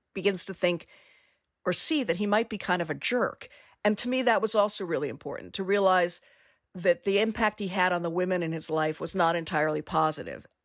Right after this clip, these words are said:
And so th-, it becomes a, a sort of a reconciliation within himself of, like, how do I live with myself and how do I adapt to understanding who I really am? So again, possibility of change for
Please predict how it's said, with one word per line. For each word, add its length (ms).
And 160
so 180
th-, 140
it 140
becomes 340
a, 180
a 80
sort 200
of 100
a 80
reconciliation 920
within 220
himself 460
of, 100
like, 140
how 120
do 120
I 100
live 240
with 160
myself 420
and 100
how 140
do 160
I 120
adapt 560
to 140
understanding 640
who 260
I 60
really 420
am? 320
So 260
again, 460
possibility 840
of 100
change 500
for 300